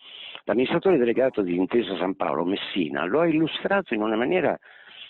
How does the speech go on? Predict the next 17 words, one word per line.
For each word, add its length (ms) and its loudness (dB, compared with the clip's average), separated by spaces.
eccezionalmente 880 0
efficace 720 0
qualche 320 -2
giorno 340 -4
fa. 320 -12
Quindi 420 2
in 140 4
realtà 800 0
io 180 4
ho 40 4
l'impressione 920 0
che 460 2
il 100 -2
mondo 400 4
che 160 -2
si 100 2
aprirà 640 0